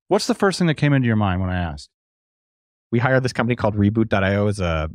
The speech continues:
Speaker 2: C E O and leadership coaches. So they advise me and we do coaching with a few other people on the team. He always asks this question, which I love. He says, "What are you optimizing for?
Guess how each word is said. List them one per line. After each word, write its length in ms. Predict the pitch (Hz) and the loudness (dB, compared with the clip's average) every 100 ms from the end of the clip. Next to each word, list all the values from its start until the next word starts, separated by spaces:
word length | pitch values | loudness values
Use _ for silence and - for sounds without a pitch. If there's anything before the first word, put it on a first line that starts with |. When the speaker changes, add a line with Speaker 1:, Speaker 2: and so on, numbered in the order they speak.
| - _ _ _ - | -14 _ _ _ -12
Speaker 2:
C 320 | - 123 110 | -4 0 2
E 60 | 110 | 2
O 80 | |
and 100 | 107 | 0
leadership 340 | 92 98 127 - | -2 -2 -2 -2
coaches. 520 | 143 139 156 156 - _ | -2 0 -2 -4 -10 _
So 140 | - | -2
they 120 | 107 | -2
advise 400 | 90 90 95 98 | -2 0 0 2
me 220 | 110 107 104 | 2 2 0
and 140 | 85 95 | -4 -8
we 80 | |
do 100 | 95 | -6
coaching 300 | 98 101 95 | -2 0 0
with 160 | 90 - | -2 -4
a 40 | |
few 140 | - 95 | -2 0
other 100 | 90 | 0
people 200 | 87 92 | -4 -4
on 60 | 87 | -4
the 60 | |
team. 300 | 80 95 101 - _ _ _ _ | -4 -4 -6 -8 _ _ _ _
He 60 | - | 0
always 140 | 220 | 0
asks 100 | 220 | 0
this 100 | 151 | -2
question, 280 | - 104 - | 0 0 0
which 120 | 82 | -4
I 60 | 80 | -4
love. 160 | 78 80 | -6 -6
He 60 | |
says, 160 | - 113 | -4 0
"What 120 | 151 | 0
are 40 | |
you 80 | 208 | 0
optimizing 440 | 107 - 123 76 73 | -2 -4 -10 -12 -12
for? 260 | - - | -14 -16